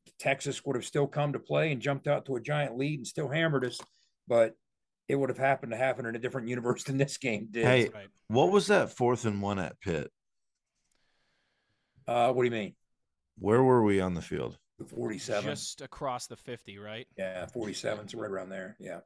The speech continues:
Speaker 3: Similar,
Speaker 2: Uh,
Speaker 3: similar situation.
Speaker 1: Yeah. Yeah.
Speaker 2: You know, you
Speaker 3: Similar.
Speaker 2: wonder if some of that got to him a little bit, like, "Hey, man, just play your game."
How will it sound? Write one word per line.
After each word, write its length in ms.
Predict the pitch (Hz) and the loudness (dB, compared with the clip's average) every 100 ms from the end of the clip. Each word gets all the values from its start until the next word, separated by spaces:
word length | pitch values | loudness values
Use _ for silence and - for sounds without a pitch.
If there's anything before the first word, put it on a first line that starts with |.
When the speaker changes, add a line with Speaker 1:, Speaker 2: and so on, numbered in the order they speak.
| _ _ _ _ - | _ _ _ _ -20
Speaker 3:
Similar, 420 | - 117 107 95 85 | -10 -2 0 0 -4
Speaker 2:
Uh, 60 | |
Speaker 3:
similar 460 | - - 131 127 123 | -6 -8 -8 -8 -10
situation. 680 | - 139 - 131 156 - 104 | -12 -14 -12 -10 -10 -8 -6
Speaker 1:
Yeah. 140 | 98 98 _ _ _ _ _ _ _ _ _ _ _ - | -6 -6 _ _ _ _ _ _ _ _ _ _ _ -10
Yeah. 200 | 101 98 - _ _ _ _ _ _ _ - - - - | -8 -8 -10 _ _ _ _ _ _ _ -20 -20 -18 -6
Speaker 2:
You 80 | 101 | 0
know, 60 | |
you 120 | 110 107 | 4 6
Speaker 3:
Similar. 100 | 110 | 6
Speaker 2:
wonder 280 | 123 120 | 4 4
if 80 | 113 | 2
some 220 | - 123 | 2 -2
of 80 | 120 | 0
that 180 | 117 113 | 0 0
got 320 | 95 120 127 | 0 0 -2
to 100 | - | -4
him 120 | 139 135 | -4 -2
a 60 | |
little 180 | 135 135 | 0 0
bit, 320 | 131 143 - | 2 0 0
like, 260 | 80 95 87 | -2 -4 -4
"Hey, 180 | 107 104 | -6 -6
man, 280 | 92 90 | -6 -8
just 180 | 87 85 | -10 -10
play 160 | 92 92 | -4 -4
your 140 | 90 | -4
game." 400 | 85 101 98 85 | -4 -6 -6 -8